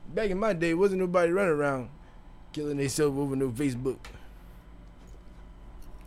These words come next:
Old girl wasn't even that cute either. Like, not that that matters. Like, you shouldn't kill anybody for any reason.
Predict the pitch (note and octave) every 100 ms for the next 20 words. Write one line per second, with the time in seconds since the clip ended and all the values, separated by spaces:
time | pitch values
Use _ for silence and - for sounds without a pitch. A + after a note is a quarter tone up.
0 | - - - - - - - - - -
1 | - - - - B3+ D#4 E4 C#4+ D#4 D4
2 | C#4 B3+ B3+ A#3+ - C#4 E3 A3+ F#3+ A2+
3 | B2 D3+ D#3+ G#3 G3 F3 E3 B2+ C3 D3+
4 | E3+ F3 D3+ C3 B2 C#3+ - D#3+ D3 B2
5 | - D3 C#3+ C3+ B2+ C#3 C3+ C3+ C3 A2+
6 | A#2+ D3 D#3 F3 F3+ F3+ F#3